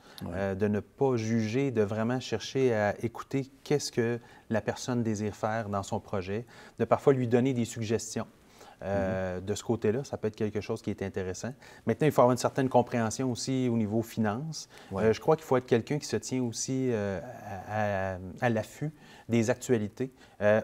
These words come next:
Speaker 2: aussi bien, aussi auto-, aussi, euh, autant autochtone, je dirais, qu'allochtone. Donc, dans les deux, euh, dans
Speaker 1: Ouais.
Speaker 2: les deux sphères, c'est très important de se tenir informé aussi de ça.
Speaker 1: OK.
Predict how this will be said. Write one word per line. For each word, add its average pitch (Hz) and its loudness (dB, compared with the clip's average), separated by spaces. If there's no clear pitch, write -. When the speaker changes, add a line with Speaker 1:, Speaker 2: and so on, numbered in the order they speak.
Speaker 2:
aussi 135 0
bien, 147 -2
aussi 147 0
auto-, 127 0
aussi, 160 -2
euh, 113 2
autant 139 4
autochtone, 156 0
je 120 -2
dirais, 113 0
qu'allochtone. 120 -2
Donc, 117 2
dans 107 2
les 104 0
deux, 104 -2
euh, 113 0
dans 107 0
Speaker 1:
Ouais. 110 4
Speaker 2:
les 113 2
deux 113 4
sphères, 131 0
c'est - -8
très 123 0
important 117 -2
de 101 -2
se - -6
tenir 113 -4
informé 104 0
aussi 98 -8
de 92 -4
ça. - -10
Speaker 1:
OK. 120 -6